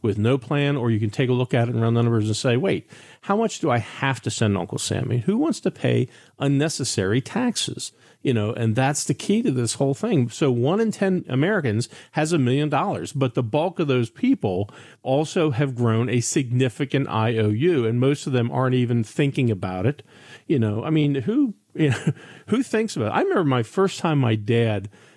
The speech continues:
ever educated me a little bit about taxes was, you know, we had kind of, he kind of kept a little b-, uh,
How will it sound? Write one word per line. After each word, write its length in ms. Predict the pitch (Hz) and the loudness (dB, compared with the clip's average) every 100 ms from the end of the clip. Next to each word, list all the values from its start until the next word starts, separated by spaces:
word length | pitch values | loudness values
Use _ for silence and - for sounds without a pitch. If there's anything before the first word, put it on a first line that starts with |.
| _ | _
ever 300 | - 139 156 | -4 0 2
educated 500 | 131 127 127 131 113 | 0 -2 -2 0 0
me 100 | 110 | 0
a 60 | 104 | 0
little 160 | 117 123 | 2 2
bit 140 | 139 | 2
about 220 | 113 107 | 0 -2
taxes 600 | - 147 147 - 104 101 | -2 -2 -2 0 0 0
was, 320 | 120 113 110 - - - _ | 2 2 0 -4 -16 -20 _
you 100 | 139 | -2
know, 80 | 113 | 2
we 160 | 131 | 2
had 180 | 165 180 | 0 -2
kind 200 | - 156 | -2 -2
of, 80 | 151 | -2
he 260 | 135 214 202 | 0 0 -2
kind 220 | - 190 | -2 -4
of 60 | - | -2
kept 160 | 160 | -2
a 40 | 143 | 0
little 200 | 135 110 | 0 0
b-, 200 | 104 - | -2 -4
uh, 240 | - 110 | 0 0